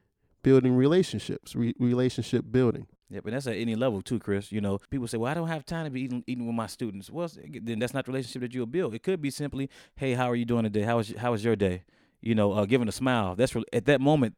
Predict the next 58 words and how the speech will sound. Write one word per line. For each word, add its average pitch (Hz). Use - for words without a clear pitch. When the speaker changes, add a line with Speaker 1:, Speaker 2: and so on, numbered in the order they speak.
Speaker 2:
it 113
becomes 117
a 107
relationship. 107
So 104
at 117
any 185
level 165
you 143
can 135
get 131
a 120
relationship, 113
take 131
advantage 107
of 90
it, -
all 104
right? 107
'Cause, 139
I 131
mean, 151
it, 123
it's, -
it's 123
important 123
that 104
teachers 110
know 110
their 107
place 104
and 95
kids 104
know 98
their 104
place. 95
However, 104
relationships 110
can -
take 95
place 92
at -
any 92
level. 87
Speaker 1:
That's, 208
that's 185
incredible. 127
You 170
answered 175
my 143
next 139
question, 127
so 120
I'm 120
not 117
gonna 117
ask 117
it. -